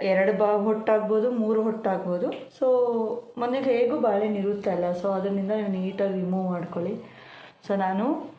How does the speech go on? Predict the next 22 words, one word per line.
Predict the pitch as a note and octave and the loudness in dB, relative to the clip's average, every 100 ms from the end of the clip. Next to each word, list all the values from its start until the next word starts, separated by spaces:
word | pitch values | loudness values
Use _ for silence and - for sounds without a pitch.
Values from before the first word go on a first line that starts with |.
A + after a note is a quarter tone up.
| - G#3+ F#3+ | -8 -2 0
ಆ, | |
ರಿಮೂವ್ | F#3+ G3 A3 | 2 2 2
ಮಾಡಿ | A3+ G3+ F#3+ D#4+ | 2 2 0 -2
ನಿಮಗೆ | - A3+ G3+ A3 | -2 0 0 -2
ಫೇಸ್ | - G#3 G3+ - | 0 0 0 0
ತೋರಿಸ್ತೀನಿ, | G3+ G3+ G3 G3 | 2 0 -2 -4
ನನ್ನ | F3+ F3+ | -2 -4
ಫೇಸ್ | F3+ G3 F#3+ | -2 -4 -2
ಹೇಗಿದೆ | G3 F#3+ F#3+ F3+ | -2 -2 -2 -2
ಅಂತ. | F3 E3 D#3+ - _ _ _ _ _ _ _ _ _ _ _ _ - | 0 -2 -6 -14 _ _ _ _ _ _ _ _ _ _ _ _ -6
ಹ್ಮ್. | G3 F3+ - - _ _ _ _ _ _ _ _ _ _ _ _ G#3 | -4 -4 -8 -18 _ _ _ _ _ _ _ _ _ _ _ _ -2
ನೀವು | A3 | 0
ನೋಡ್ತಿರ್ಬೋದು | G#3+ G#3 A3+ - A#3+ F#3+ F3+ F3 | 2 2 0 0 -2 0 -2 -2
ನೋಡಿ, | F3 F3 F3 | -2 -2 -2
ನಾನು | F3 F3+ | -4 -4
ಇಲ್ಲಿ | F3+ F#3 F#3+ | -2 -2 -2
ಸುಮ್ನೆ | - G3+ G3+ G#3+ | -4 -2 0 2
ರಬ್ | F#3+ E3+ | 0 0
ಮಾಡಿ | F#3 F#3 | -2 -2
ತೋರಿಸ್ತೀನಿ. | F3+ F3 E3 - F3+ - - - - - - _ _ _ | -4 -6 -8 -8 -10 -10 -18 -20 -20 -20 -20 _ _ _
ಕಾಣಿಸ್ತಿದ್ಯಾ? | G3 G3 G3 G3 F#3 F#3 F3+ - _ _ _ _ _ _ _ _ _ _ _ _ - - | -4 -4 -4 -4 -2 -2 -6 -14 _ _ _ _ _ _ _ _ _ _ _ _ -12 -4
just | F#3+ G3 G3 | -2 -2 -2